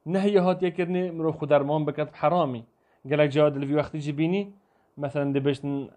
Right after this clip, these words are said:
آه، علاج كليا، آه، و خوارن عرقية، يان جي، آه، ميزا مروفية، يان جي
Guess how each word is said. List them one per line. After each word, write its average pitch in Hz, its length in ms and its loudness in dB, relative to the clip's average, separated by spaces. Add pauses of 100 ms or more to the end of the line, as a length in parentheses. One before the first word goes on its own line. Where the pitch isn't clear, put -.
آه، 120 460 -6
علاج 139 380 0
كليا، 135 560 0 (580)
آه، 131 340 -2
و 135 40 2
خوارن 135 320 2
عرقية، 170 680 4 (280)
يان 139 160 -2
جي، 131 380 -2 (520)
آه، 120 600 -4 (800)
ميزا 147 640 2
مروفية، 180 680 0
يان 143 300 -4
جي 135 360 -4